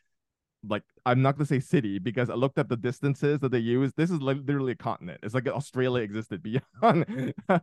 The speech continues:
in, in the Atlantic Ocean or something like that. It's like a mass-, it's not an island. It's like a massive continent, okay? And it's described as having these, like,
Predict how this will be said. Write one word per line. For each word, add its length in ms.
in, 440
in 120
the 80
Atlantic 380
Ocean 300
or 80
something 240
like 120
that. 140
It's 100
like 100
a 60
mass-, 540
it's 120
not 180
an 100
island. 320
It's 80
like 100
a 60
massive 340
continent, 460
okay? 300
And 240
it's 120
described 400
as 80
having 300
these, 300
like, 200